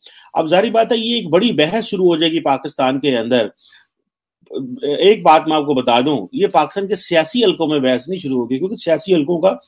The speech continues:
<clears throat> दिफा से कोई ताल्लुक नहीं है। सियासी हलकों का दिफा से कोई ताल्लुक नहीं है। सियासी हलकों का ताल्लुक होता है सिर्फ खाना पीना,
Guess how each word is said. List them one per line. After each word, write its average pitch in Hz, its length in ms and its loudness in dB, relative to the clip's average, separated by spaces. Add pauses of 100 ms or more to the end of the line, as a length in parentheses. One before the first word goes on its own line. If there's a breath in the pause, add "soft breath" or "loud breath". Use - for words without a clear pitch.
(440 loud breath)
<clears throat> 233 100 10
दिफा 143 560 4
से 190 120 -2
कोई 220 180 10
ताल्लुक 160 380 6
नहीं 110 180 -4
है। 98 60 -16 (840)
सियासी 147 560 0
हलकों 139 460 -4
का 165 180 -2
दिफा 147 480 -2
से 185 160 -6
कोई 233 240 -2
ताल्लुक 160 360 2
नहीं 151 120 -4
है। 147 60 -2
सियासी 151 420 -4
हलकों 170 240 -4
का 165 120 -6
ताल्लुक 143 400 -2
होता 135 200 -6
है - 60 -10
सिर्फ 175 300 -4
खाना 151 320 -4
पीना, 165 480 -8